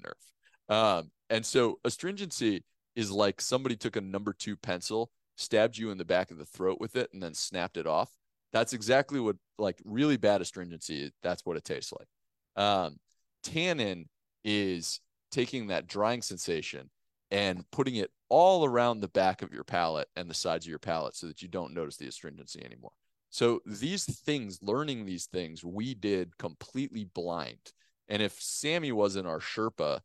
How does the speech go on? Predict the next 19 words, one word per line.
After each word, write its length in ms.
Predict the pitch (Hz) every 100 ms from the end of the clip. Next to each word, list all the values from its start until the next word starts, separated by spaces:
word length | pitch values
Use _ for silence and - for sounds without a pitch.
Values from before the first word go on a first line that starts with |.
| _ _ _ _
like, 260 | - 92 87
we 160 | 101 120
would 200 | 113 95
never 300 | 98 101 92
have 140 | 78
gotten 380 | - 85 - 82
there. 220 | 64 - _ -
Now 220 | 147 160
it 100 | 104
takes 200 | 98 -
me, 220 | 87 82 _ -
you 120 | -
know, 180 | 62 - _ _ _ _ _ _ _ _ _ _
now 360 | 120 135 180 185
it 100 | 151
takes 220 | - 131
a 40 | 117
lot 320 | 101 110 -
longer 500 | 90 80 95 110